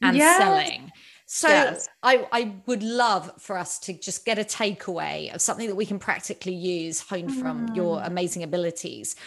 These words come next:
Speaker 1: What is this thing about soulful self-promotion and selling? Where do the two blend?
Speaker 2: Yeah. Yeah. So what's, it's soulful self-promotion is, you know, a lot of times coaches, healers, light workers, practitioners, spiritualpreneurs are so scared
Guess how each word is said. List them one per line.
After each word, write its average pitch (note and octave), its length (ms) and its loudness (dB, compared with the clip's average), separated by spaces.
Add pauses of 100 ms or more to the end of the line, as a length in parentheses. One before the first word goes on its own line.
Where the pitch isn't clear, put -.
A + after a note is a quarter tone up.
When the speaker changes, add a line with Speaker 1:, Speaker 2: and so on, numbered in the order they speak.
(160)
Speaker 1:
What D#4 220 0
is D4 260 0
this A3+ 200 -2
thing F#3+ 200 -4
about - 560 -4
soulful F#3 480 0
self-promotion D#3+ 720 -6
and D3+ 100 -10
selling? D3 540 -8
Where G#3 180 2
do A#3+ 80 -2
the A3+ 80 -4
two - 240 -4
blend? F3 240 0
Speaker 2:
Yeah. C4 440 6 (420)
Yeah. E4 420 4
So F#4 300 -2
what's, F#4 320 -4 (420)
it's E4+ 300 -2 (120)
soulful G4 340 4
self-promotion C4 880 0
is, A3 420 8 (400)
you B3 160 2
know, A3+ 380 4
a A#3+ 60 2
lot B3 400 0
of G4+ 100 0
times A3 500 -2
coaches, A#3+ 560 -2
healers, G3+ 560 2
light G3+ 240 2
workers, G3 680 -2
practitioners, G3 800 0
spiritualpreneurs G#3 680 0
are A3+ 80 0
so A#3+ 880 6
scared G#3 800 2